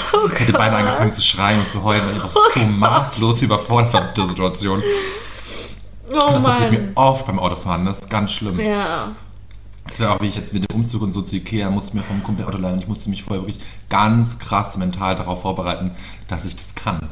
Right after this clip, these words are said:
Speaker 2: Also es war so dieses so, ein bestimmten halbes Jahr kein Auto gefahren. Ich, ich kenne das Auto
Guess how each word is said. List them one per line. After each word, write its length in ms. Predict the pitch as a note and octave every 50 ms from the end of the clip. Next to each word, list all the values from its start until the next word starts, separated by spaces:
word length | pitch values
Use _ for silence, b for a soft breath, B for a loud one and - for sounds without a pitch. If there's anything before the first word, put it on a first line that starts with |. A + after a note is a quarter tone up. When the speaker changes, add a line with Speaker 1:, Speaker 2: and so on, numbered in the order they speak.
| -
Speaker 2:
Also 160 | - F2 E2
es 40 | E2 F#2
war 80 | F2
so 60 | F#2 F2+
dieses 240 | F2+ F2+ E2+ - -
so, 280 | G2+ F#2 F2+ F2+ F2+ B B B B B B B -
ein 60 | G#2+
bestimmten 400 | G#2 F#2 - - A2 - G2 F#2
halbes 200 | F#2 G2+ G2+ G2+
Jahr 100 | G2+ F#2+
kein 100 | F#2 G2+
Auto 180 | G#2+ G2+ A2 G#2+
gefahren. 320 | G2+ - - G#2 G2 G2 -
Ich, 120 | - - - -
ich 100 | - - -
kenne 260 | - A2+ A2+ B2+ B2+
das 160 | B2 A#2 A#2+
Auto 220 | - A2+ A2+ A2+